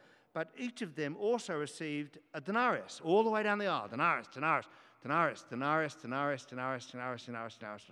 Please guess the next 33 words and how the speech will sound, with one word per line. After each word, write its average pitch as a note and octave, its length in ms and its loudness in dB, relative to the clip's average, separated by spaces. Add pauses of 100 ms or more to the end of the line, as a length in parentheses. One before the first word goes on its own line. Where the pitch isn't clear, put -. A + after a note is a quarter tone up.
(140)
right? G#2+ 160 -12
Day's C#3 240 -2
wage, G2 320 -10
all C#3+ 160 -2
the D3 60 -2
way C#3 120 0
down B2+ 160 -4
the A#2 100 -6
aisle. G2 260 -10 (840)
So - 140 -8
they A3 220 4
only A#3+ 200 4
get B3+ 300 2
three B3 240 -2
hundred G#3 240 0
dollars F#3+ 320 4
for - 140 -10
their D#3 180 0
whole G#3+ 360 0
day's E3+ 260 0
work. - 380 -4 (760)
Understandably, D3+ 600 0
in B2 100 0
verse B2+ 240 -2
eleven, C#3+ 320 -2 (420)
when F3+ 140 -4
they D#3+ 60 2
received D#3 400 -2
it, A#3+ 120 -4
they D3+ 100 -6
began C#3+ 200 -4
to A#2 60 -4
grumble. E3+ 520 4